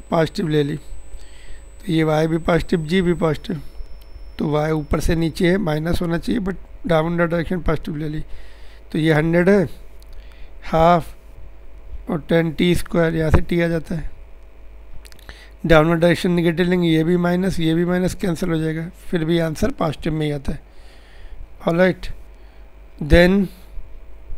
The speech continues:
uh, B, the horizontal distance it travels before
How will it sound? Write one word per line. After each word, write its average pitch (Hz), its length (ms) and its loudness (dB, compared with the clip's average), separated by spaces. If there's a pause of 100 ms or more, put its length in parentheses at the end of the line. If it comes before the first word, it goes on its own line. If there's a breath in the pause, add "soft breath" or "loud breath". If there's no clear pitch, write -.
(2500 soft breath)
uh, 156 440 0 (500 soft breath)
B, 165 260 6
the 147 220 0
horizontal 175 460 4
distance 185 600 4 (840 soft breath)
it 175 220 -2
travels 180 340 4 (100)
before 175 380 4